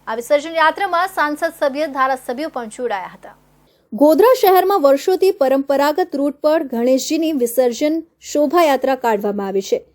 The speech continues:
જેમાં ગોધરા શહેરના સો ઉપરાંત ગણેશ મંડળો આ વિસર્જન યાત્રામાં જોડાયા છે. સંવેદનશીલ મનાતી વિસર્જન શોભાયાત્રા શાંતિપૂર્ણ માહોલમાં સંપન્ન થાય તે માટે સમગ્ર વિસર્જન યાત્રા રૂટ પર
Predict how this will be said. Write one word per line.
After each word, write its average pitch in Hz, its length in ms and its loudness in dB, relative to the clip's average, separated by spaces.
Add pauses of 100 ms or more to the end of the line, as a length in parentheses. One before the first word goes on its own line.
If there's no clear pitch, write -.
(220)
જેમાં 254 280 0
ગોધરા 262 340 4
શહેરના 285 380 0
સો 294 340 0
ઉપરાંત 269 380 -2
ગણેશ 254 340 -2
મંડળો 262 380 2
આ 247 120 2
વિસર્જન 240 520 -2
યાત્રામાં 226 440 -2
જોડાયા 190 380 -2
છે. - 280 -4 (320)
સંવેદનશીલ 370 720 2
મનાતી 320 380 0
વિસર્જન 277 520 -2
શોભાયાત્રા 262 760 0
શાંતિપૂર્ણ 277 760 0
માહોલમાં 254 560 -2
સંપન્ન 262 560 0
થાય 254 300 -2
તે 254 160 0
માટે 240 420 0 (180)
સમગ્ર 359 460 4
વિસર્જન 262 540 -2
યાત્રા 262 340 0
રૂટ 247 200 -2
પર 262 300 -2